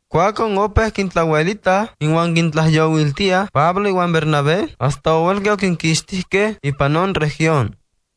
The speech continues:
Kuakon non apóstoles okitehtelohkej inmikxiuan para okitepehkej non tlaltehtli. Kion okichihkej para okimititihkej de que Dios kinselis, yeh kintlajtlakolmakas.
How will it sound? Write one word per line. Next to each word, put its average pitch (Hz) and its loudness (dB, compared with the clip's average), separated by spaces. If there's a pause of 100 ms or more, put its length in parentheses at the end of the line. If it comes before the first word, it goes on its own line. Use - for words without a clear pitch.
(420)
Kuakon 170 0
non 165 0
apóstoles 160 0 (240)
okitehtelohkej 165 0
inmikxiuan 180 0
para 151 0
okitepehkej 180 -2
non 196 0
tlaltehtli. 165 -4 (800)
Kion 180 0
okichihkej 190 -2
para 175 2
okimititihkej 175 -2
de 139 0
que 135 0
Dios 165 2
kinselis, 165 0
yeh 165 2
kintlajtlakolmakas. 147 0